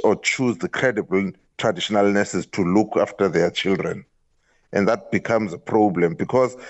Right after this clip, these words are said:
a caring person, most of the challenges that we experience in, and which are the causes of death, you'll find that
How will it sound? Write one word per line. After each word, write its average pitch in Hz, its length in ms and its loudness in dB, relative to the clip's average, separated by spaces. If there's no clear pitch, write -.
a 127 80 2
caring 156 480 2
person, 107 500 0
most 160 320 4
of 147 160 0
the 104 360 4
challenges 101 540 -2
that 95 220 0
we 104 80 4
experience 101 720 0
in, 113 240 -2
and 101 280 2
which 113 160 2
are 110 140 4
the 85 140 -10
causes 98 340 0
of 98 180 -2
death, 92 240 2
you'll 92 80 -2
find 117 260 -2
that 101 120 -2